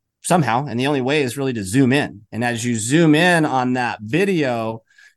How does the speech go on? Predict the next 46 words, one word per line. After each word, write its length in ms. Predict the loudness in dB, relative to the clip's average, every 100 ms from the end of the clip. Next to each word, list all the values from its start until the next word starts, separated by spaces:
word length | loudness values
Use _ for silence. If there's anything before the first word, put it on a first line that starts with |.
| _
depending 420 | -6 0 2 4
on 220 | 4 4 2
your, 400 | -2 -2 -4 -6
your 180 | -4 2
output, 360 | 2 2 -4
most 180 | -4 -4
people 180 | -4 -4
are 60 |
still 200 | -2 -2
just 280 | -2 -4 -4
jumping 260 | -2 0 0
on 180 | 0 -2
ten 140 | -2
eighty 200 | 0 -2
P. 400 | -2 0 0 0
Even 260 | 2 2 2
with 140 | -2
four 260 | -2 -2 -2
K, 240 | -4 0
I've 160 | 0 -2
noticed 300 | -6 -6 -6
that 100 | -6
it 100 | -4
drops 500 | -2 -2 -2 -8 -8
quite 320 | 0 0 0
a 40 |
bit 160 | -2 -4
of 60 |
quality 480 | -4 -2 0 2 0
on 160 | -2 -4
there. 160 | -8
So 220 | -4 -2 -2
the 100 | 0
videos 500 | 2 4 6 4 2
that 160 | -2
come 240 | -2 -4 -2
out 300 | 0 2 2
of 100 | 2
there 400 | 2 2 0 -4 -20 -20 _ _
usually 460 | 0 2 2 2 0
don't 240 | 0 -2 -4
have 320 | -4 -4 -4
you 140 | -8
perfectly 840 | -10 -6 -4 -2 -4 -6 -2 0 0
in 160 | 0
frame, 680 | -2 -2 -2 -2 -2 -4 -6